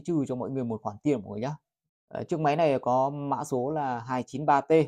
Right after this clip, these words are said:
và mức giá bên em để cho mọi người là năm triệu hai trăm nghìn. Bình thường thì, ờ, bên em dán giấy in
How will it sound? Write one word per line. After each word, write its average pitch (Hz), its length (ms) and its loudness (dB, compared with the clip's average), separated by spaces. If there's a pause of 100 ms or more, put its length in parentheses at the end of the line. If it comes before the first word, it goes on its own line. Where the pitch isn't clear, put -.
(440)
và 135 100 -2
mức 143 140 -2
giá 139 260 2
bên 156 160 2
em 135 140 2
để 113 160 0
cho 123 80 0
mọi 110 140 -2
người 123 180 0
là 113 440 0
năm 123 200 -4
triệu 120 200 -8
hai 123 120 -6
trăm 127 180 -4
nghìn. 143 160 0 (1300)
Bình 151 200 0
thường 156 300 4
thì, 135 180 0
ờ, 120 320 2 (560)
bên 131 140 -2
em 127 480 -2 (320)
dán 120 540 0
giấy 151 120 6
in 156 340 2